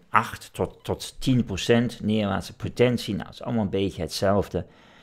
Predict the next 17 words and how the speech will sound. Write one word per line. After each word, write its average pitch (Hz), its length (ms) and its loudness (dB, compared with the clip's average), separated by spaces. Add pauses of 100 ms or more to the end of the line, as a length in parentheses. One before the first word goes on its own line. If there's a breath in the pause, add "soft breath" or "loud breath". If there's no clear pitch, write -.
(160 loud breath)
Dus - 240 -6
ook 87 180 -4
dit 110 180 4
ziet - 240 -2
er 90 80 0
gewoon 95 260 2
heel 87 320 0
bearish 85 380 2
uit. 131 400 2 (180)
We 87 120 -8
tellen 107 300 0
ook - 120 -6
hier 120 220 -4
heel 104 160 2
even 90 400 -4 (180)
de 104 120 -8
dagcyclus. - 840 -2